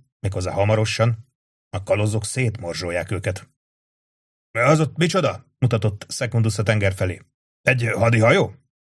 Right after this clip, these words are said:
Kato megfordult, és abba az irányba nézett, ahol a hegyoldal meredeken alábukott a tengerbe.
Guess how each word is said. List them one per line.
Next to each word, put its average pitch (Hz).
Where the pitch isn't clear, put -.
Kato 160
megfordult, 123
és 107
abba 104
az 95
irányba 101
nézett, 101
ahol 101
a 95
hegyoldal 101
meredeken 92
alábukott 90
a 95
tengerbe. 95